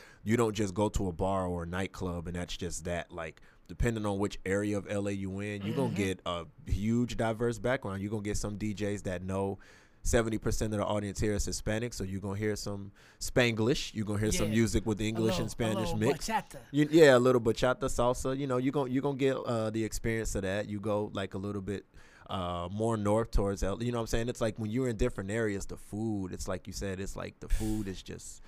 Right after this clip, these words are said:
Speaker 1: my goodness. The
Speaker 2: Exquisite.
Speaker 1: It is, because
Speaker 2: Man, we,
Speaker 1: everything
Speaker 2: we got a chance to go to Malibu this time.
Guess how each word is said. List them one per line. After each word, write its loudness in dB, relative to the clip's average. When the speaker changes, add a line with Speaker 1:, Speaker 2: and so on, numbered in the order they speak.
Speaker 1:
my -2
goodness. -2
The -2
Speaker 2:
Exquisite. -2
Speaker 1:
It 8
is, 6
because 0
Speaker 2:
Man, 2
we, 4
Speaker 1:
everything 0
Speaker 2:
we -8
got 2
a -6
chance -6
to -8
go -4
to -6
Malibu -2
this -6
time. -10